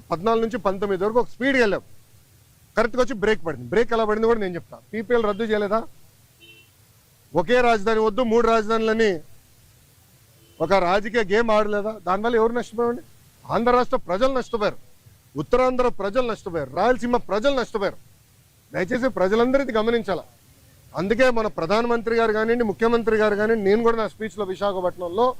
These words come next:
మళ్ళీ ప్ర-, ఎన్డీఏ కూటమి గెలవాల్సిన అవసరం ఉందని చెప్పాను. మాకు ఇంకా నాలుగు సంవత్సరాలు ఐదు నెలలు ఉంది ఎన్నికలకి, నాలుగు సంవత్సరాలు నాలుగు నెలలు ఐదు నెలలు ఉంది ఎన్నికలకి. ఎందుకంటున్నానంటే consistency of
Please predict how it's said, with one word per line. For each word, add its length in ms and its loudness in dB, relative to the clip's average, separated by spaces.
మళ్ళీ 300 4
ప్ర-, 220 -2
ఎన్డీఏ 220 2
కూటమి 280 -6
గెలవాల్సిన 540 2
అవసరం 360 2
ఉందని 200 -4
చెప్పాను. 300 -8
మాకు 180 -6
ఇంకా 220 0
నాలుగు 220 -2
సంవత్సరాలు 400 -2
ఐదు 120 -4
నెలలు 200 0
ఉంది 140 -4
ఎన్నికలకి, 340 -8
నాలుగు 180 -4
సంవత్సరాలు 300 0
నాలుగు 180 2
నెలలు 220 2
ఐదు 140 -2
నెలలు 180 4
ఉంది 140 0
ఎన్నికలకి. 300 -6
ఎందుకంటున్నానంటే 640 2
consistency 640 2
of 40 0